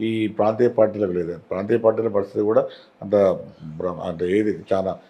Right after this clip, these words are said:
ఆ, ఏది అనుకూలమైన అంశాలు కూడా లేదు. లేకపోగా ఇప్పుడు బీజేపీ కలిసి వచ్చే అంశాలు ఏంటంటే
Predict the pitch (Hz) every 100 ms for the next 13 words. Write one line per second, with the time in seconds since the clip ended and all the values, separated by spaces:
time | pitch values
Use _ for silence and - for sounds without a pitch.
0 | _ 92 87 85 85 92 90 104 110 127
1 | 120 117 104 98 92 - 101 107 113 120
2 | 120 110 87 80 - _ _ _ _ -
3 | 95 104 151 156 143 139 139 139 127 127
4 | 104 113 131 135 135 120 113 - 110 110
5 | 107 107 110 98 92 87 82 98 175